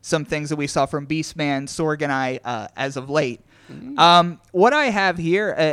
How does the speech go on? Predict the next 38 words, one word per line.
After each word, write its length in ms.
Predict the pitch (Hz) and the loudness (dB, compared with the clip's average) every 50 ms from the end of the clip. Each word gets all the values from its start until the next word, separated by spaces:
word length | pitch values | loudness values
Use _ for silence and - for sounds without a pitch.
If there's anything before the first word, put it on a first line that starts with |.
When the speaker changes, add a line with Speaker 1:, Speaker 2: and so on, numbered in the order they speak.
| - | 0
Speaker 1:
a, 240 | - 156 151 - - | 0 -2 -2 -2 -4
an 140 | 165 160 - - | -4 -4 -2 2
item, 460 | 156 165 180 180 170 160 151 143 131 - | 2 4 4 6 4 4 2 0 -4 -4
this 260 | 160 180 208 - - | -2 -2 0 0 0
was 120 | 220 208 190 | 0 -2 0
actually 480 | - 170 170 170 - - 190 175 156 | -2 -2 -4 -4 -4 -4 -2 -2 -2
picked 340 | 151 - - 175 156 - - | -2 -2 -2 -2 -2 0 2
up 280 | 165 156 147 - - - - | 2 2 2 0 -4 -8 -6
at, 380 | - 143 143 143 139 139 - - | -2 -2 0 0 0 -2 -2 -4
and 140 | - 156 151 | -6 -6 -6
Sorg, 360 | - - - 170 170 170 170 160 | -4 -2 2 2 2 2 2 2
you 100 | 160 165 | 2 2
will 100 | 170 165 | 2 2
probably 540 | - - 147 151 151 156 151 156 156 151 143 | 2 2 0 2 2 0 -2 -2 -4 -4 -2
know 160 | 143 143 143 | -2 -2 -2
the 120 | 143 151 | -2 -2
place. 340 | - - 147 131 131 139 - | -4 -2 -2 -2 -2 -4 -6
It 80 | 151 139 | -8 -6
just 240 | - 165 160 - - | -4 -4 -4 -4 -2
opened. 440 | - 156 147 147 - 156 143 147 143 - | -2 -2 -2 0 -2 -2 -2 -4 -8 -8
Um, 280 | - 139 131 131 131 139 | -6 -6 -4 -6 -6 -2
we 140 | 151 170 190 | -2 0 0
live 160 | 214 233 233 | 0 0 -2
in 140 | 233 214 202 | -2 -4 -4
Pittsburgh. 500 | 208 185 165 - - - 160 151 151 156 | -4 -6 -6 -6 -6 -4 -4 -4 -4 -6
Specifically, 800 | - - - 160 - - 196 - - 180 - 185 175 165 160 156 | -10 -10 -10 -8 -6 -6 -6 -8 -8 -10 -8 -6 -6 -6 -6 -8
we 220 | - 151 151 143 | -10 -10 -10 -6
live 180 | 147 151 147 143 | -6 -4 -6 -4
in 80 | 147 | -6
the 100 | 147 139 | -8 -8
South 380 | 135 - - 151 131 139 135 - | -10 -6 -4 -4 -4 -4 -4 -6
Hills 260 | - 139 139 135 - | -8 -8 -8 -8 -8
of 140 | 139 131 - | -12 -8 -8
Pittsburgh. 500 | - 139 - - - 135 131 131 127 - _ _ _ _ _ - | -8 -8 -8 -8 -6 -6 -6 -6 -8 -12 _ _ _ _ _ -12
And 120 | 160 160 | -8 -6
there's 140 | 160 156 151 | -4 -2 -2
a 60 | 156 | -4
Fleetique. 880 | 143 - - 185 185 190 208 214 - - - 180 165 147 120 - - - | -6 -6 -6 -4 -4 -4 -4 -6 -8 -6 -6 -6 -6 -6 -8 -14 -20 -20